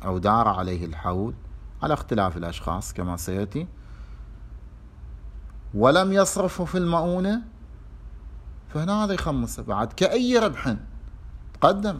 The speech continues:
أنه الربح يجب فيه الخمس والفائدة متى؟ بعد إخراج مؤونة السنة.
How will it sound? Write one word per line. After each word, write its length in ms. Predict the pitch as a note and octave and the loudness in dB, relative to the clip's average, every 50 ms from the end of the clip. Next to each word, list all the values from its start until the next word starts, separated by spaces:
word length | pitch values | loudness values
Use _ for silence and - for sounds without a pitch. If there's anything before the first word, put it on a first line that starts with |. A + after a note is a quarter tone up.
| - G#2+ | -2 0
أنه 300 | G#2 A2 A2 A2 G#2+ A2 | 0 2 2 2 2 0
الربح 420 | G#2+ G#2+ A#2+ D3 D3 B2 A2+ - | 2 4 4 4 4 4 0 0
يجب 260 | B2 A#2+ A#2 G#2+ B2+ | 2 2 2 2 0
فيه 260 | A#2+ - - C3 C3 B2+ | -2 0 0 0 2 2
الخمس 460 | A#2+ - D#3 F3 F#3 F3 C#3+ - C#3+ | 0 0 0 0 0 0 -2 0 0
والفائدة 560 | B2 A2+ G#2 - C#3+ D3+ D#3+ D#3 D#3+ D3 D3+ | 0 0 2 4 4 6 6 6 4 4 4
متى؟ 340 | E3+ G3 G3 - F#3 D#3+ C#3 - - - - - - - - - - - - - - - - - - - - - - - | 4 4 4 4 2 0 0 -2 -8 -14 -14 -14 -14 -14 -14 -16 -16 -16 -16 -16 -16 -16 -16 -16 -16 -16 -16 -16 -14 -4
بعد 320 | F2+ F2+ G#2 F#2 G2 G2 A2+ | 0 2 2 2 4 2 2
إخراج 640 | A2 G#2+ A2 A2 - B2 B2 C#3+ D3 D#3 D3 C#3+ C3+ | 2 2 2 0 0 2 4 4 4 4 2 0 2
مؤونة 580 | B2 A#2 A#2 C#3+ E3 G3 G3+ F#3+ F3 C#3+ B2+ - | 2 2 2 2 2 2 2 4 2 2 0 0
السنة. 440 | G#2+ - - - - E2+ D#2+ D#2 D#2 | -2 -4 -4 -4 -4 -4 -4 -4 -6